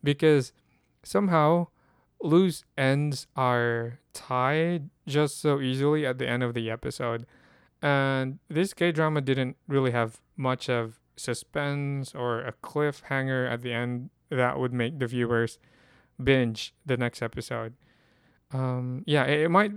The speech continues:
just be us. Yeah, probably. But i-, it's, it's not like the ending of each episode is calling you to go and watch the next episode already. So, yeah. Dis-, despite that, I, I think it's nice that it was made that way.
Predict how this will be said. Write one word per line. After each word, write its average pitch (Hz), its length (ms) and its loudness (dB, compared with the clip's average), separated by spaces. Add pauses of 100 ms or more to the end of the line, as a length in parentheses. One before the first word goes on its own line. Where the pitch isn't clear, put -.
(160)
just 170 400 0 (120)
be 135 260 0
us. 131 480 -2 (320)
Yeah, 127 300 -2 (120)
probably. 135 520 2 (500)
But 131 380 2
i-, 143 180 0
it's, 165 300 -6
it's - 240 -4
not 170 280 4
like 151 300 0
the 147 220 -4
ending 135 380 0
of 123 140 -2
each 123 240 -6
episode 127 440 -4
is 113 140 -4
calling 123 360 2
you 113 140 -4
to - 160 -6
go 117 200 -2
and 117 180 -6
watch 113 260 -4
the 117 120 -12
next 117 280 -6
episode 113 420 -8
already. 117 540 -8 (760)
So, 120 400 -8
yeah. 120 160 -8 (140)
Dis-, 143 180 0
despite 175 560 -2
that, 175 200 0
I, 156 220 -2
I 147 60 0
think 165 240 -2
it's - 380 -8 (140)
nice 151 560 0
that 160 260 -2
it 160 80 -2
was 147 260 2
made 147 220 -2
that 139 200 -2
way. 147 300 -4